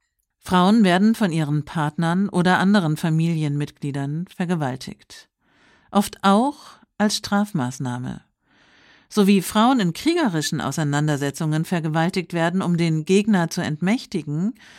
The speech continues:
so reglementiert der Ehemann seine Frau, wenn er seinen Willen durch Vergewaltigung durchsetzt. Er nimmt sein Recht wahr, manifestiert es, indem er gegen ihren Willen in sie eindringt, sie sich nimmt.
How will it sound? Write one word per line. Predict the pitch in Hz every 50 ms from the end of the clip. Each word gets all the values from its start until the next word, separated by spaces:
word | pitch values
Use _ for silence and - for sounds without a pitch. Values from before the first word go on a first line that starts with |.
| - - - - _ -
so | - 190 196 196 185
reglementiert | 156 180 214 226 277 254 220 185 175 175 175 - - 240 233 208 196 214 - 190 - _
der | - 175 -
Ehemann | - 208 226 226 190 165 160 160 160 160
seine | 165 156 156 156 156
Frau, | - - - 202 202 190 156 123 104 - - _
wenn | 160 160 175 170
er | 170 170 151
seinen | 160 170 175 175 170 165 156
Willen | 160 156 151 156 165 170
durch | 170 175 170 -
Vergewaltigung | - 202 175 196 175 180 170 175 175 196 180 151 143 143 143 139
durchsetzt. | 143 139 135 131 - - - - - - - - - - _ _ _ _ _ _ _ _ _ _ _ _ _ _ _ _ _ -
Er | 185 196
nimmt | 190 196 202 202 196 202 214 - -
sein | - 180 185 175 175 185 190 196 202
Recht | 208 196 - 165 170 175 - - - 151
wahr, | 135 127 127 127 123 - _ _ _ _ _ _ _ _
manifestiert | - 185 202 196 202 190 220 185 165 - - 220 226 220
es, | 226 247 294 302 -
indem | 240 202 185 196 196 190
er | 196 190 180
gegen | 165 185 190 180 175 180
ihren | 127 165 180 180 196 196
Willen | 208 233 220 180 143 131
in | - 147 151 147
sie | 160 165 -
eindringt, | 143 156 160 160 156 156 139 135 127 127 127 127 - - - - -
sie | - - 180 180
sich | 160 175 170 160 - - - _ -
nimmt. | 147 143 143 139 120 95 - - _ - - - - _